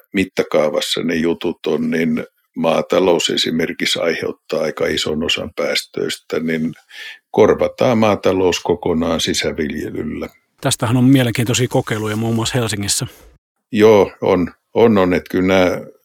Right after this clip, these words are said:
Speaker 1: nää kaikki alkaa olla sellaisia, että nää toimii ja, ja kun laskee ne kaikki läpi,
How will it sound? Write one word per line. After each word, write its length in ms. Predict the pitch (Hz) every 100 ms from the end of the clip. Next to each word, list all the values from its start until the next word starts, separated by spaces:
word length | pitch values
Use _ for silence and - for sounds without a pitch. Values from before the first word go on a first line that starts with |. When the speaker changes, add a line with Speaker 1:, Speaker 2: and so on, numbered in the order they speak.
| -
Speaker 1:
nää 140 | 95
kaikki 360 | 92 92 - 107
alkaa 280 | 107 113 117
olla 160 | 110
sellaisia, 460 | - 117 107 98 107
että 180 | - 110
nää 80 |
toimii 460 | 104 117 104 95 95
ja, 100 | 92 - - - - -
ja 80 |
kun 200 | 95 107
laskee 400 | 101 95 - 90
ne 120 | 90 92
kaikki 460 | 104 98 - -
läpi, 320 | 101 - 85